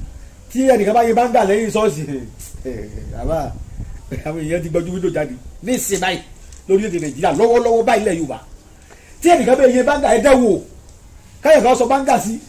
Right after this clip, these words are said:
kó ṣe pápápá. Bí àwọn èèyàn bá tún ṣọ́ọ̀ṣì, gbogbo orí dùrù, yìí dá ìta, everybody ti á sọ, ta ló fẹ́ kú?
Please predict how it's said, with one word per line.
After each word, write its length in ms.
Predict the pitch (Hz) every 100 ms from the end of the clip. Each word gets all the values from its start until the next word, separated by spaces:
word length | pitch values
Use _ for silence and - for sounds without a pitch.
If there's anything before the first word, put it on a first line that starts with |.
| -
kó 100 | 277
ṣe 120 | 269
pápápá. 380 | 254 254 - 294 - - - - - -
Bí 100 | 302
àwọn 240 | 330 254
èèyàn 160 | 233 254
bá 100 | 226
tún 120 | 208
ṣọ́ọ̀ṣì, 280 | 220 226 - - -
gbogbo 280 | - 247 226
orí 180 | 269 269
dùrù, 360 | 226 220 202 156
yìí 140 | 285 302
dá 80 | 285
ìta, 220 | 262 302 294 - -
everybody 360 | 254 254 233 240
ti 100 | 247
á 200 | 240 226
sọ, 100 | 233 226 - -
ta 140 | 226
ló 100 | 247
fẹ́ 220 | 247 262 254
kú? 260 | 262 269